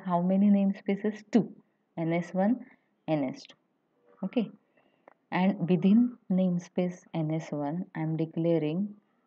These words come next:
a function integer value which is returning five. Within namespace two,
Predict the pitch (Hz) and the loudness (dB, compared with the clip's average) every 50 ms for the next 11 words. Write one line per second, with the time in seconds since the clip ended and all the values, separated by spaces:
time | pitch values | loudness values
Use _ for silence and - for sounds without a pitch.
0 | _ _ 170 170 - - 185 180 185 175 175 - - 151 139 - - - 165 160 | _ _ -8 -6 -2 0 0 2 0 0 -2 -4 -6 -6 -6 -8 -10 -10 -8 -8
1 | 151 147 - 156 147 151 156 156 151 151 180 180 165 147 139 135 139 170 185 180 | -6 -4 -4 -4 -2 -2 -2 -2 0 0 0 0 0 0 -2 -4 -4 -6 -8 -12
2 | - _ _ _ _ _ _ _ _ _ _ - - 170 190 185 185 - 180 170 | -16 _ _ _ _ _ _ _ _ _ _ -8 0 0 0 0 2 -2 -2 -2
3 | 165 175 165 156 160 151 151 147 147 151 170 190 202 208 - - _ _ - - | -2 -2 -4 -2 -2 -2 -2 -2 -2 -2 -2 -4 -4 -6 -10 -18 _ _ 2 4
4 | 190 160 127 - - - _ _ _ _ _ _ _ _ _ _ _ _ _ _ | 4 4 4 0 -2 -10 _ _ _ _ _ _ _ _ _ _ _ _ _ _
5 | _ _ _ _ _ _ _ - _ _ - 156 180 156 214 220 240 233 214 196 | _ _ _ _ _ _ _ -20 _ _ 0 0 2 6 6 8 8 8 8 6
6 | 185 170 170 160 - - - 160 160 160 - - - - - 185 170 151 147 165 | 4 2 -2 -4 -6 -4 -4 -2 -2 -4 -8 -16 -6 -2 0 0 0 0 -4 -6
7 | 180 | -8